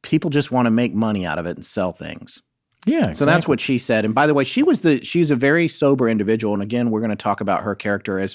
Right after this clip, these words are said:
Speaker 1: Forrest made a
Speaker 2: Yeah.
Speaker 1: reference to. But at the time of the, of the first creature, this was one creature coming out. It's coming out of the darkness.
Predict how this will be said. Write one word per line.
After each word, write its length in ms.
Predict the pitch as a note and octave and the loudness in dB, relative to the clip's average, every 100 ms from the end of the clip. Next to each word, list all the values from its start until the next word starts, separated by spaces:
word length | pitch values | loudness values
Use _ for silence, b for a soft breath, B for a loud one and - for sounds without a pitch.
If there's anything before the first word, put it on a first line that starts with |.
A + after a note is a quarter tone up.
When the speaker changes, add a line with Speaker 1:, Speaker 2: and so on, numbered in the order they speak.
| - | -4
Speaker 1:
Forrest 300 | C3+ B2 - | -2 0 0
made 140 | G#2+ | 2
a 40 | E3 | 4
Speaker 2:
Yeah. 100 | G3 | 4
Speaker 1:
reference 240 | D#3+ G2+ | 4 0
to. 260 | - G2 F2 B B B B _ | -4 -4 -6 B B B B _
But 320 | - B2+ - - | 2 2 0 -2
at 160 | C#3+ | -2
the 40 | - | 0
time 320 | - G3+ G3+ | 4 4 6
of 120 | D#3+ | 4
the, 240 | D3+ B2 C#3 | 4 4 2
of 140 | B2 | 0
the 80 | B2+ | 0
first 320 | - D#3+ D3 | 2 2 2
creature, 340 | - C3 B2 | 0 0 0
this 220 | A2 A2+ C3 | -2 -2 -4
was 100 | A2+ | 0
one 300 | D3 F#3+ F#3+ | 2 2 2
creature 340 | C#3 - A#2 | 0 0 -2
coming 380 | - E3+ F3+ E3+ | 0 0 2 2
out. 160 | A#2 | 0
It's 100 | A#2+ | -2
coming 300 | - E3+ F#3+ | -2 0 2
out 100 | F3+ | 0
of 80 | F3 | 2
the 60 | C#3 | 2
darkness. 560 | A#2+ G#2+ - G2+ F#2+ | 2 2 2 -2 -2